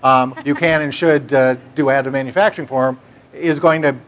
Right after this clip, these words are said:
basically be increasing. So part of, of, of what we're, we've done in I-Team is basically look at, uh, a General Motors methodology called samct,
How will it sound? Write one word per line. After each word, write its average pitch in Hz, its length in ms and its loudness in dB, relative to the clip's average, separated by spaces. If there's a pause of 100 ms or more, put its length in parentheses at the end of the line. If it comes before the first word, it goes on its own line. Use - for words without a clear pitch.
(160)
basically 156 460 -2
be 131 260 -4
increasing. 123 460 -10
So 135 120 -8
part 165 320 2
of, 139 160 -2 (380)
of, 127 500 2 (120)
of 127 500 -4 (240)
what 135 180 0
we're, 143 260 0
we've 131 460 -12
done 139 200 0
in 131 80 -4
I-Team 151 420 -4
is 120 80 -8
basically 127 400 -8
look 139 240 -6
at, 123 240 -2 (420)
uh, 117 380 -6
a 131 140 -12
General 139 260 -4
Motors 143 420 0
methodology 123 640 -2
called 120 300 -4
samct, 123 840 -10